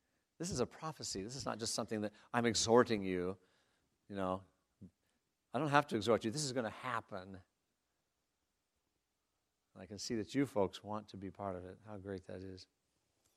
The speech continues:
"I am in my Father, and you're in me, and I am in you." How beautiful. How beautiful.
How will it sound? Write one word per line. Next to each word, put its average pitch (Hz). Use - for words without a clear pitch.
"I 127
am 131
in 147
my 151
Father, 123
and 117
you're 143
in 135
me, 127
and 120
I 131
am 127
in 123
you." 107
How 143
beautiful. 180
How 220
beautiful. 117